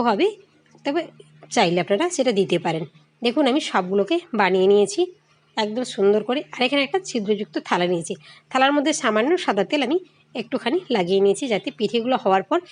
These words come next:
খুব সহজে থালা থেকে উঠে যায়। সবগুলোকে আমি সুন্দর করে সাজিয়ে নিয়েছি। দেখুন, দেখতে কিন্তু দারুণ লাগছে। তেল ছাড়া তালের বুলবুলি ভাবাই যায় না, কিন্তু আপনারা এইভাবে একবার বানিয়ে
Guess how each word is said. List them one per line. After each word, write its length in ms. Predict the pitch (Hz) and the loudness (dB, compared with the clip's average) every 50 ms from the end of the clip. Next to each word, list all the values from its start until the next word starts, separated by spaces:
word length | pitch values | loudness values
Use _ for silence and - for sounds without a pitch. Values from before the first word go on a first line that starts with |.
| - - _ _ - | -20 -20 _ _ -6
খুব 120 | - 311 277 - | -6 -6 -4 -2
সহজে 280 | - 196 180 185 190 262 - | -2 -2 -2 -2 -2 -4 -4
থালা 180 | - 233 185 185 - | -2 -2 -2 -2 -2
থেকে 180 | 190 185 - 330 - 262 | -6 -6 -6 -4 -4 -4
উঠে 160 | 202 170 180 165 156 | -4 -2 -2 -4 -4
যায়। 120 | 156 147 - - _ - - - _ _ _ _ _ _ _ _ _ _ _ _ _ _ - | -6 -10 -12 -16 _ -20 -20 -20 _ _ _ _ _ _ _ _ _ _ _ _ _ _ -14
সবগুলোকে 500 | - - 240 226 226 233 262 285 269 - 269 220 | -6 -2 -2 -2 0 0 0 0 2 2 0 0
আমি 100 | 240 294 - - - | 0 -2 -4 -4 0
সুন্দর 300 | 240 208 208 208 220 214 - | 2 2 4 4 2 0 -2
করে 140 | - 233 370 392 - - - - - | -2 -2 -2 -2 -4 -10 -14 -14 -8
সাজিয়ে 380 | - - 214 185 180 185 208 214 214 | -4 -2 -2 -2 0 2 2 2 4
নিয়েছি। 220 | 214 214 208 247 247 233 | 4 2 2 0 -2 -4
দেখুন, 200 | 226 240 - - 339 _ _ _ - - - _ _ - | -4 -6 -8 -16 -18 _ _ _ -20 -20 -20 _ _ -2
দেখতে 320 | 196 190 180 185 - - 208 202 | 0 0 0 0 0 -2 -2 0
কিন্তু 180 | 247 240 233 294 240 202 | -2 -2 -2 -2 0 2
দারুণ 260 | 190 165 165 175 175 185 180 | 2 2 2 2 2 2 0
লাগছে। 280 | 175 170 151 - - 196 - _ _ - - - - _ _ _ - | 0 -2 -6 -10 -10 -10 -10 _ _ -20 -20 -20 -20 _ _ _ 0
তেল 180 | 208 226 247 262 247 - | 2 2 2 2 -2 -4
ছাড়া 260 | - 247 254 240 254 277 269 - | -4 -2 -2 0 0 -2 0 0
তালের 280 | 247 208 185 202 202 202 190 180 | 2 2 2 2 0 -2 -4 -4
বুলবুলি 420 | 208 214 208 190 233 233 202 208 - - _ _ _ _ _ _ _ _ - - | -2 -2 -2 0 0 0 0 0 -2 -6 _ _ _ _ _ _ _ _ -12 -6
ভাবাই 320 | 175 175 185 165 208 233 240 202 | -2 -2 0 2 2 2 4 4
যায় 160 | 202 180 175 170 | 2 2 4 2
না, 40 | 175 - - | 0 0 -2
কিন্তু 240 | 175 170 165 180 165 - - - - - - - _ - | -6 -6 -6 -8 -12 -12 -14 -20 -20 -20 -20 -14 _ -4
আপনারা 240 | 208 202 226 240 254 254 226 | -2 0 0 0 0 0 0
এইভাবে 220 | 185 185 208 214 220 | 0 0 -2 -2 -2
একবার 180 | 214 226 285 285 - - _ _ - - 196 | -2 -2 -4 -4 -6 -10 _ _ -6 -2 0
বানিয়ে 280 | 185 170 185 208 226 | 0 2 4 2 2